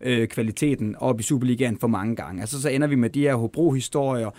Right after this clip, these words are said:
med de her Helsingør-historier, som der ikke er særlig fede. Altså, Hobro-historien var jo fed, øh, det ene år, men da Helsingør så rykker op, øh, året efter, og måske hvis Hvidovre kommer op, og alle de her ting, hvis det kommer hver eneste år, så bliver de der, øh, historier jo ikke fede længere, og så gider I ikke engang at skrive om den længere, fordi,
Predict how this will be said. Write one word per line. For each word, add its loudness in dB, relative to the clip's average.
med 2
de 0
her 6
Helsingør-historier, 2
som 2
der 2
ikke 2
er 0
særlig -2
fede. -2
Altså, 0
Hobro-historien 2
var -2
jo -2
fed, 4
øh, 4
det 2
ene 0
år, 6
men 4
da 2
Helsingør 0
så 0
rykker 2
op, 0
øh, -2
året 2
efter, -4
og 0
måske 0
hvis 0
Hvidovre 2
kommer 0
op, 0
og -2
alle 2
de 0
her 0
ting, -4
hvis 0
det -2
kommer 2
hver 2
eneste 0
år, 4
så -4
bliver 2
de -4
der, 2
øh, -8
historier 2
jo 2
ikke 0
fede 4
længere, 2
og -4
så -2
gider 0
I 4
ikke 2
engang 0
at -2
skrive 4
om 4
den -2
længere, -2
fordi, -2